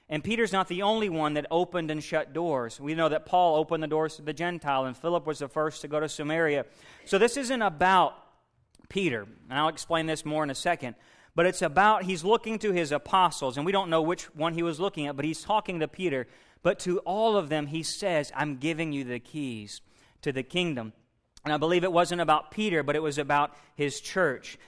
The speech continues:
that we have the authority to do the work of his ministry.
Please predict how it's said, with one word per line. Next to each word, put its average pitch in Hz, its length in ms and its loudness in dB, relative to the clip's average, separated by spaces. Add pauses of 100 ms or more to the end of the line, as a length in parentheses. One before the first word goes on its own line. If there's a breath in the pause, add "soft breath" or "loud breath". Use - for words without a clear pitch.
that 139 140 -2
we 214 180 0
have 196 200 4
the 156 140 0
authority 190 580 0
to 156 140 -2
do 165 220 -2
the 190 100 0
work 170 280 2
of 143 120 -2
his 160 280 -2
ministry. 139 640 -6